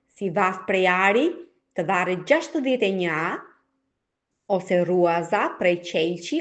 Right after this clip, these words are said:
ose qeli bar, të gjetura në varre të tjera. Qelqi është përpunuar me teknika të njohura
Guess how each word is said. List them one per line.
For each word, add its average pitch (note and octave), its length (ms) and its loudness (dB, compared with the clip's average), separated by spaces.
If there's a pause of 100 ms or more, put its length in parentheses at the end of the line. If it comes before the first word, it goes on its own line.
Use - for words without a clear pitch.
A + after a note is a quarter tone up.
(100)
ose G#3 280 -4
qeli A3+ 380 -2
bar, E3+ 420 0 (420)
të D#4 120 4
gjetura G3 420 -2
në A3 160 -2
varre F3 300 0
të F#3 160 -8
tjera. D#3+ 400 -2 (800)
Qelqi A3 520 4 (160)
është - 280 -6
përpunuar A#3+ 680 2
me C4+ 160 2
teknika C4 560 0
të B3+ 160 -4
njohura C4 540 2